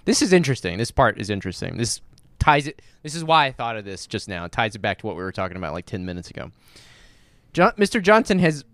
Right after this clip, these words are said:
pointed to measures on which Republicans insisted to help offset the cost of the package,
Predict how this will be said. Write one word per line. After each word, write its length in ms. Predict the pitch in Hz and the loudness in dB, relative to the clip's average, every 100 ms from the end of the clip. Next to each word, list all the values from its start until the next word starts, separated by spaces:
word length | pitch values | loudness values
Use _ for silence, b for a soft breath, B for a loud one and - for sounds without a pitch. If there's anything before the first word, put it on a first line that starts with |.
| - | -4
pointed 380 | - 196 185 165 | 0 2 2 0
to 160 | 160 | -2
measures 500 | 143 156 160 165 147 - | 2 2 2 0 -2 -2
on 160 | 139 | 0
which 180 | 143 143 | 0 0
Republicans 640 | 143 - 151 151 - 135 127 | -2 0 2 2 0 -2 -2
insisted 500 | 127 - 147 143 135 | -2 -2 -2 -2 -4
to 60 | |
help 320 | 117 135 139 - | 0 0 0 0
offset 420 | 127 - 139 - | -2 -2 -6 -8
the 60 | 120 | -4
cost 360 | - 165 160 | 2 2 2
of 80 | 135 | -6
the 80 | 104 | -6
package, 560 | - 98 - 92 - | -2 -2 -4 -10 -12